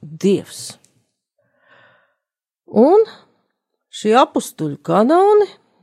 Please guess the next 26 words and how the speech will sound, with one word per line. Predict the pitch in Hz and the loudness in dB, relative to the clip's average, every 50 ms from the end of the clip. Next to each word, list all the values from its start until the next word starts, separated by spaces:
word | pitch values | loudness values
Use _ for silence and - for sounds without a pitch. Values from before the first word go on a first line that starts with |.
| _ _ | _ _
tāds | _ - - - - - 196 | _ -14 -12 -12 -6 -2 0
numurs | 233 254 277 254 202 160 - - _ | 0 0 0 0 -2 -4 -6 -10 _
piecdesmit | - 196 214 202 160 - 131 127 - - 170 - - - 131 | -4 -2 -2 -2 -4 -8 -12 -16 -14 -16 -16 -16 -14 -6 -2
viens, | 170 220 277 381 440 440 427 - - - - _ _ _ _ _ _ _ _ _ _ _ _ _ | 0 0 2 2 2 0 -2 -6 -12 -14 -18 _ _ _ _ _ _ _ _ _ _ _ _ _
pat | - 247 277 277 285 - | 2 4 4 4 2 2
rakstīja | 311 349 427 453 427 - - - - 220 240 233 220 233 247 240 | 2 2 2 2 -2 -8 -12 -6 -4 -2 -2 0 0 0 -2 -2
tā, | 240 - 339 370 370 330 247 180 151 - 151 - _ _ _ _ _ _ | -2 0 2 2 4 4 2 2 0 -4 -10 -18 _ _ _ _ _ _
ka, | - | -14
ja | 165 165 165 165 165 | -10 -8 -8 -10 -6
kāds | - - 254 285 320 349 330 - - - 185 | -2 2 2 2 2 2 -2 -6 -8 -6 -6
no | 170 165 156 139 - - - - | -4 -4 -6 -8 -10 -14 -14 -8
garīdzniekiem, | 165 160 185 214 254 285 302 294 - 294 294 302 294 285 285 - 277 269 262 247 254 | -4 -2 0 0 0 0 0 -2 -2 0 0 0 0 -2 -4 -4 -2 -2 -2 -2 -2
nu, | 262 254 | -4 -4
tur | - 254 220 | -2 -2 0
minēti | 220 240 254 226 202 175 165 165 - 175 180 | 2 2 2 2 0 0 -2 -4 -6 -6 -6
visi | 240 240 - - 180 175 | -6 -6 -8 -10 -12 -6
tie, | - 214 214 202 | -2 -2 -2 -2
kas | 208 170 - - | -4 -10 -10 -6
mums | 175 170 165 160 - | -4 -4 -4 -6 -8
tur | - 151 - | -10 -10 -8
bija | 170 147 143 147 | -8 -8 -6 -2
minēti, | 180 226 277 320 339 320 311 311 - _ - - - - - - - _ - | -2 0 2 2 2 2 2 0 -4 _ -20 -20 -20 -20 -20 -20 -6 _ 0
atturas | 262 415 415 - - 208 151 135 - - 165 | 2 2 0 0 -2 -2 -2 -4 -6 -6 -4
no | 156 151 147 | -2 -2 0
laulības | 156 180 208 240 277 294 294 302 302 294 285 269 240 - - - - - _ _ _ - _ _ _ _ _ _ _ _ _ _ | 2 4 4 4 4 2 0 0 0 0 -2 -4 -6 -8 -12 -14 -14 -16 _ _ _ -20 _ _ _ _ _ _ _ _ _ _
vai | - - 160 190 202 190 175 160 151 | -8 -2 0 2 2 2 0 -2 -6